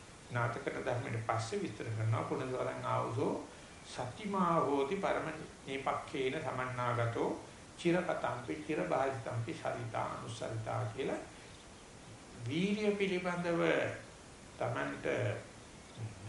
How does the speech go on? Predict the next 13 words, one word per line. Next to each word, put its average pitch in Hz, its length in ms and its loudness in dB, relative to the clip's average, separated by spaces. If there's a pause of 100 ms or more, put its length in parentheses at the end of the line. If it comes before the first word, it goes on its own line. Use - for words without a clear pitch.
(220)
සරණ 123 640 2
ග-, 113 340 0 (140)
ගතියක් 110 440 0 (3000)
එහෙම 139 200 -6
නැත්නම් 113 460 -2 (240)
පිහිටක් 139 560 0
ආධාරයක් 123 480 4
වැටුණා 127 500 0
නම් 233 220 2 (520)
ඒක 143 240 0
අනිවාර්යයෙන්ම 165 920 2 (800)
ආයෝජනය 151 680 2
කෙරුවොත් 143 440 0